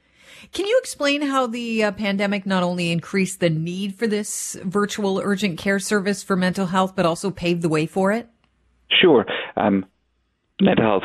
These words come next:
Speaker 2: services were stretched before there was a pandemic. Things have only worsened. Certainly not for everyone, but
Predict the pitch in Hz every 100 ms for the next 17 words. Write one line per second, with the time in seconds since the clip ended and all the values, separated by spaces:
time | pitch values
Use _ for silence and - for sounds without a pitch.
0 | - 101 101 98 101 - 98 - - 104
1 | - - - 98 - 107 104 104 95 95
2 | 95 104 98 95 95 87 - - - -
3 | _ - 101 101 95 95 95 82 - 87
4 | - - - - - - - - 185 170
5 | 120 117 - - 98 92 - _ - 120
6 | 131 104 98 82 87 95